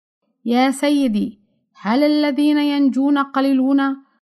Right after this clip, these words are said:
فقال لهم: اجتهدوا أن تدخلوا من الباب الضيق،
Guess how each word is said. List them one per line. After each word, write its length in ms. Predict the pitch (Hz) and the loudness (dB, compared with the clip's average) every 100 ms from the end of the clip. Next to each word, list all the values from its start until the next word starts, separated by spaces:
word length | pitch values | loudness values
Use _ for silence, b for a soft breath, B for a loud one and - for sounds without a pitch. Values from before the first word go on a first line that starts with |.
| _ _ _ _ _ _ _ _ - | _ _ _ _ _ _ _ _ -10
فقال 500 | - - 254 262 269 | -8 0 2 4 2
لهم: 360 | 262 254 247 240 _ _ _ _ _ _ _ _ 202 | 2 2 0 -2 _ _ _ _ _ _ _ _ -6
اجتهدوا 1000 | 240 - 311 339 339 311 320 311 - 277 | -6 -4 -4 -2 0 0 0 -2 0 0
أن 160 | 277 | 0
تدخلوا 560 | 277 277 - 277 269 262 | -2 -6 -4 0 2 2
من 160 | 262 | 2
الباب 460 | 254 233 208 233 233 | 2 0 0 0 -2
الضيق، 580 | 220 226 220 190 - | -2 0 0 -2 -10